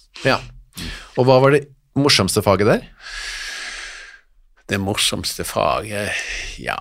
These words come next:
Speaker 2: det var vel norsk, tenker jeg.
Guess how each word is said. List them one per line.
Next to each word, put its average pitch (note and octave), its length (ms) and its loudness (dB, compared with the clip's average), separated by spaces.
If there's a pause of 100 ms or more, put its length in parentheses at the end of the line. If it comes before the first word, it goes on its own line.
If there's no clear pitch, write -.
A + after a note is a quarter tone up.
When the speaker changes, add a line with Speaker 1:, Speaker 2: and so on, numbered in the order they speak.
(160)
Speaker 2:
det - 200 -12 (260)
var - 580 -8
vel D2 300 -12 (960)
norsk, - 600 -4
tenker A#2+ 460 -4
jeg. A2 300 -4